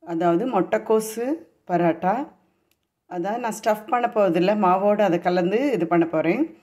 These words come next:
So, ரொம்ப கஷ்டப்பட்டு பொடி பொடியா நறுக்கணும்னு அவசரம், அவசியமே இல்ல. இந்த மாதிரி ஒண்ணு ரெண்டா பண்ணி வேக வச்சுக்கோங்க. ஒரே ஒரு வேக்காடு வேக வச்சுட்டு, அதோட,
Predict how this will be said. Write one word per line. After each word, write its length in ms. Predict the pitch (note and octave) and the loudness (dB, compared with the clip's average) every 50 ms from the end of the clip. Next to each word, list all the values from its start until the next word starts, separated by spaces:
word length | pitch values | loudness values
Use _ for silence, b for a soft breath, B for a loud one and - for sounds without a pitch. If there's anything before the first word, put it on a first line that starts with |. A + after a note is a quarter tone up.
| b b b b b b b b b b b _ _ | b b b b b b b b b b b _ _
So, 220 | _ - - F3 F3 | _ -16 -10 -6 -4
ரொம்ப 220 | E3+ E3 F3 G#3 | -2 0 -2 -2
கஷ்டப்பட்டு 520 | G#3+ G#3 F#3 - - - F3+ G3+ F3 G#3+ G#3+ | -2 -4 -4 -6 -6 -8 -8 -6 -6 -6 -6
பொடி 180 | G#3 G3 F#3 | -6 -6 -4
பொடியா 320 | F#3 - F#3+ F3+ F#3+ G3 G3 F#3+ F#3 | -4 -2 -2 -2 0 0 0 0 0
நறுக்கணும்னு 800 | F3 E3 E3+ - F#3+ F#3+ F#3+ F#3+ G3 F#3+ G3 G3 F#3+ F3+ - - | 0 0 0 -2 -4 -4 -4 -4 -4 -4 -4 -4 -4 -6 -6 -4
அவசரம், 580 | - F3 F3 F3+ F3 - F3+ F3+ F3+ E3+ E3 | -2 -2 -2 -2 -2 -2 0 0 2 2 2
அவசியமே 580 | E3 E3+ E3 F#3 F#3 - G#3 G3+ G3 G3 G3 F#3+ E3 | 0 0 -2 -2 -4 -6 -6 -6 -4 -2 0 0 2
இல்ல. 280 | D3+ D#3+ E3+ G3+ B3+ C#4+ b b b b b b b b | 2 2 2 2 0 -4 b b b b b b b b
இந்த 200 | - - G3 G3 | -12 -8 -6 -4
மாதிரி 540 | G3 G3 G3 G3+ G3+ G3+ G#3 A3 B3+ D4 D4+ | -2 0 0 0 0 0 -2 0 0 0 0
ஒண்ணு 300 | A#3 G3 F#3+ F3+ F#3 F#3 E3+ F3 | 0 0 0 2 2 2 4 4
ரெண்டா 500 | F3 F3 E3+ F#3+ G#3 A#3 A#3+ A3 A3 - | 4 4 4 4 4 2 2 0 -2 -2
பண்ணி 320 | - F3 E3+ E3+ F3+ G3+ | 0 2 4 4 2 2
வேக 340 | F3+ D#3+ F3+ F#3 F#3+ F3+ G3 | 0 0 0 0 0 0 -2
வச்சுக்கோங்க. 520 | F3 E3 F3 - - - E3 D#3+ D#3 E3 | -2 -2 -4 -8 -4 0 0 2 4 4
ஒரே 260 | F3 F#3+ G#3+ A#3 B3+ B3+ | 2 2 2 0 0 0
ஒரு 600 | A3 F#3 F#3+ G3+ G#3 A3+ A3 F#3+ - B B B B B B B B _ - | 0 0 0 0 2 2 0 0 -2 B B B B B B B B _ -2
வேக்காடு 520 | E3+ G#3 A3 G#3+ A3 A3+ G#3+ F#3+ E3+ E3 D#3+ | 2 2 2 2 2 2 2 2 2 2 2
வேக 300 | E3 F3 F#3 F#3+ F#3 F#3+ | 2 2 2 0 0 0
வச்சுட்டு, 640 | F3 E3+ E3+ - G3 E3 - F3 F3 F#3 A3+ C#4 - - | 0 0 0 -2 -6 -4 0 0 0 2 2 0 0 0
அதோட, 720 | F3 E3 D#3+ E3 E3 F3 F3+ F3 D#3+ D3 E3+ A#3 D4+ | 0 0 2 2 2 2 2 2 2 2 2 0 -2